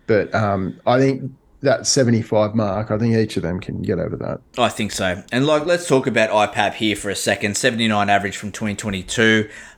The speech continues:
Speaker 2: Most line break involvements by second row. Most runs, most meters, third most tackles, fourth most offloads, and fifth most tries for a, among other two R Fs. Now, that is one hell of a fucking season.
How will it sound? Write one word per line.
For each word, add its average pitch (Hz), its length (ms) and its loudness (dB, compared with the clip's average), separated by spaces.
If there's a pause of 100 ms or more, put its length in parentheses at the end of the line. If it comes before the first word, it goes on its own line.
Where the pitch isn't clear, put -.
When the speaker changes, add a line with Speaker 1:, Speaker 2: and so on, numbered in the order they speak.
Speaker 2:
Most 131 440 0
line 120 280 2
break 110 260 2
involvements 101 540 0
by 98 180 -2
second 95 380 -6
row. 95 280 0
Most 104 300 0
runs, 139 380 2
most 101 240 -2
meters, 117 320 2
third 127 320 0
most 120 260 0
tackles, 107 340 -2
fourth 127 360 0
most 104 300 -2
offloads, 98 440 -2
and 92 160 -8
fifth 120 320 0
most 101 220 0
tries 98 500 2 (220)
for 101 260 -2
a, 98 120 -2 (240)
among 104 580 2
other 98 280 2
two 104 320 -2
R 95 220 0
Fs. 110 380 -4 (440)
Now, 113 380 2
that 117 340 2
is 117 360 -2
one 101 360 0
hell 107 380 0
of 98 100 -2
a 98 80 -2
fucking 92 480 -2
season. 85 560 -6